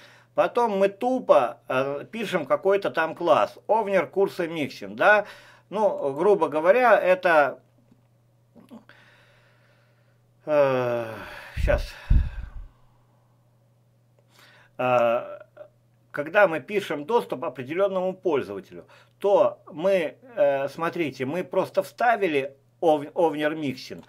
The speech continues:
и уже, к-, что бы мы ни писали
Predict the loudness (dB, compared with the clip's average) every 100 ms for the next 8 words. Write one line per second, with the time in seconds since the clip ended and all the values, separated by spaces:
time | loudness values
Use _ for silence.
0 | -20 -20 _ -4 -2 -2 0 4 6 4
1 | -8 _ _ _ -10 -10 -10 -4 -2 0
2 | -2 -2 -4 -6 -6 -6 -2 4 6 6
3 | 4 -2